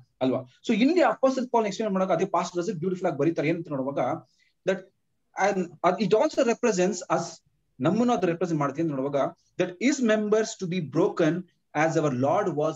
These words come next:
broken. So ಅದ್ರಲ್ಲಿ ನಾವೇನ್ ಮಾಡ್ತೀವಿ ಅಂದ್ರೆ ಅವ್ರು ಮುರಿದು ಹೋಗ್ದ್ರಲ್ಲ, ಯೇಸು ಸ್ವಾಮಿ ತನ್ನ ಒಂದು ಹೃದಯನ ಇಲ್ಲಿ ಮುರಿದ್ರಲ್ವಾ ಈ ಲೋಕಕ್ಕಾಗಿ ಅವ್ರು ಮುರಿಯುವಾಗ, ಆ ಒಂದು ವಿಷಯದಲ್ಲಿ ನಾವು ಪಾಲ್ ತಗೊಳ್ಬೇಕು ಅನ್ನೋ ವಿಷಯನ ಏನ್ ಮಾಡ್ತಾರೆ, participate ನೋಡುವಾಗ ನಾವು ಏನ್ ಮಾಡ್ತೀವಿ ಅಂದ್ರೆ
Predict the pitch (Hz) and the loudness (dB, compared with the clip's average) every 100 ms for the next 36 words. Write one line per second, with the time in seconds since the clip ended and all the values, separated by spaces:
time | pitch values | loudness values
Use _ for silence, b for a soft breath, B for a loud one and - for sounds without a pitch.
0 | 131 - 131 131 - 117 - _ - 175 | -6 -6 -6 -6 -14 -16 -16 _ -2 0
1 | 170 202 180 170 247 285 240 190 156 151 | 2 2 2 4 2 2 0 -2 0 -2
2 | - _ _ - 175 285 302 226 254 247 | -4 _ _ -2 0 2 2 2 2 0
3 | 190 180 151 147 - - 208 - - 208 | 0 0 0 -2 -6 -2 -2 -2 -4 -2
4 | 202 196 185 165 165 175 220 202 175 165 | 0 0 0 2 2 2 2 0 2 2
5 | 185 185 151 123 127 - _ 135 135 160 | 0 0 0 0 -4 -6 _ -4 -4 -4
6 | - 160 143 147 156 139 123 160 - B | -4 -2 -2 0 0 -2 -2 -2 -4 B
7 | B B 151 240 285 277 240 226 269 254 | B B 2 4 6 4 4 4 2 2
8 | 196 247 170 196 214 - 185 202 175 170 | 2 4 4 4 2 2 2 2 2 2
9 | 170 147 147 151 151 147 131 131 135 135 | 0 -2 -4 -2 -2 -2 -6 -6 -4 -4
10 | 131 - - _ 156 190 202 202 - 175 | -4 -8 -20 _ -2 0 -2 -6 -6 -2
11 | 170 160 143 156 147 151 165 156 220 196 | -2 0 0 0 0 0 0 2 2 2
12 | 180 156 139 | 0 -2 -2